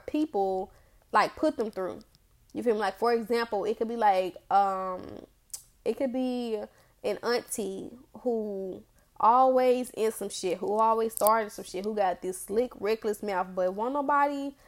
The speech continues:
won't nobody touch her, won't nobody tell her about, won't nobody tell her about herself.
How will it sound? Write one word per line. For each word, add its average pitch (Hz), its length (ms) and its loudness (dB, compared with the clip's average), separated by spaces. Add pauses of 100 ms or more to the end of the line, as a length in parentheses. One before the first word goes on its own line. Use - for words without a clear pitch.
(140)
won't 277 180 2
nobody 302 380 2
touch 277 320 0
her, - 80 -2
won't 220 120 -2
nobody 269 340 2
tell 269 260 -2
her 254 140 4
about, 220 280 0
won't 240 200 -4
nobody 254 280 0
tell 254 240 0
her 247 60 2
about 208 200 2
herself. 190 340 -2